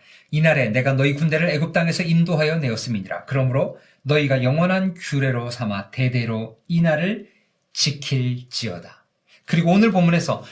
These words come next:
다시 유월절을 다시 한번 설명하고 나서 이십사 절 이렇게 얘기합니다. "너희는 이 일을 규례로 삼아 너희와 너희 자손이 영원히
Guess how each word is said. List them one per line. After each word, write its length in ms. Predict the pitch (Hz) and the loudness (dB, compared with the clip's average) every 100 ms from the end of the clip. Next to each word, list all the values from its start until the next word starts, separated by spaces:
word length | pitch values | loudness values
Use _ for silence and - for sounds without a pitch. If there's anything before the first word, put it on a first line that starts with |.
| - | -8
다시 340 | - 175 185 | 0 0 2
유월절을 800 | 175 214 220 208 190 190 190 - _ | 2 2 0 -2 -2 -4 -6 -16 _
다시 380 | - 160 - 214 | -4 -2 2 2
한번 280 | 202 175 180 | 2 2 0
설명하고 640 | 185 202 202 185 127 180 | 0 0 0 -2 -2 -2
나서 420 | 135 - 151 - - - | -4 -2 -2 -4 -10 -4
이십사 420 | 160 170 - 139 | -2 -2 -2 -2
절 180 | 135 127 | -2 -2
이렇게 280 | 117 117 127 | -4 -4 -4
얘기합니다. 580 | 107 110 98 87 87 - _ | -4 -4 -6 -6 -10 -12 _
"너희는 440 | 135 147 160 175 165 | 0 2 4 2 2
이 180 | 196 165 | 2 2
일을 400 | 147 175 - - _ | 2 -2 -8 -20 _
규례로 400 | - 165 151 156 | -4 0 0 -2
삼아 360 | 151 131 90 - _ _ | -4 -4 -6 -10 _ _
너희와 360 | 131 135 127 123 | 0 2 2 2
너희 280 | 123 127 | 2 0
자손이 640 | 123 139 143 147 185 214 - _ - 117 | 0 -4 -2 -2 -2 -4 -12 _ -10 -2
영원히 580 | 131 139 135 127 143 | 2 2 2 0 0